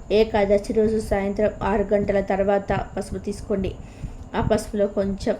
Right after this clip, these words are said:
ఆవు నెయ్యి కలపండి. ఆ తర్వాత ఆ పసుపుతో మీ ఇంటి ముందు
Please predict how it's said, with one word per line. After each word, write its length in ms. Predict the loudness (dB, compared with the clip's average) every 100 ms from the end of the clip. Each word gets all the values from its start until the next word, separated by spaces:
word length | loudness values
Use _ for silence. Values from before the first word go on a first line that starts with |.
| -4
ఆవు 200 | -2 0
నెయ్యి 260 | 2 2 0
కలపండి. 500 | 0 -2 -2 -2 -4 -6 -14 -16 -14 -4
ఆ 100 | -4
తర్వాత 460 | 0 0 0 0 -2
ఆ 140 | -4 -4
పసుపుతో 480 | -4 -4 -6 -4 0 0
మీ 200 | 2 0
ఇంటి 240 | -2 -2 -4
ముందు 320 | -2 -2